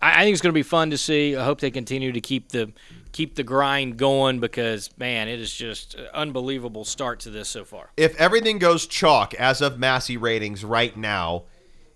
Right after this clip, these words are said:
Speaker 2: E T S U will win ten non-conference games.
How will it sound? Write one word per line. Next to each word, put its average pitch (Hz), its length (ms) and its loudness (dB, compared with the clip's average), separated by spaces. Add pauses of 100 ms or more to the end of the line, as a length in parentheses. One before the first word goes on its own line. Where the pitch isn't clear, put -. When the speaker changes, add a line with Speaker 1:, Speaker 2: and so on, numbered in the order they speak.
(120)
Speaker 2:
E 131 140 -4
T 139 220 0
S 123 180 0
U 127 140 -2
will 117 220 0
win 104 280 -4
ten 139 580 -4 (340)
non-conference 107 840 -2
games. - 440 -14